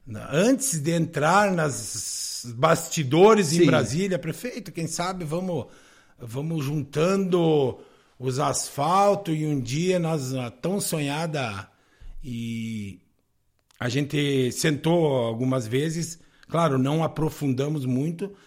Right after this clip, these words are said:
Speaker 1: mas a gente dá início a uma obra que vem em sentido à Lagoa Vermelha também,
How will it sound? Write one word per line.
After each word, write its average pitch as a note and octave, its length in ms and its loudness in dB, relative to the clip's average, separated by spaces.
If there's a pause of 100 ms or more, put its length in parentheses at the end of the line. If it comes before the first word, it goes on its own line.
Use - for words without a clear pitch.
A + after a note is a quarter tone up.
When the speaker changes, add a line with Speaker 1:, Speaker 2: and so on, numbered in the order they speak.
(120)
Speaker 1:
mas A#2+ 220 -4
a B2 40 -2
gente C3+ 320 -2
dá B2 320 -6
início F#3+ 800 -4
a C#3 140 -2
uma E3+ 260 -4
obra D#3 500 -8 (120)
que D3 100 -2
vem C3 360 -4
em - 20 -8
sentido C3 480 -8
à - 20 -6
Lagoa B2 300 -8
Vermelha B2 360 -8
também, C3 320 -6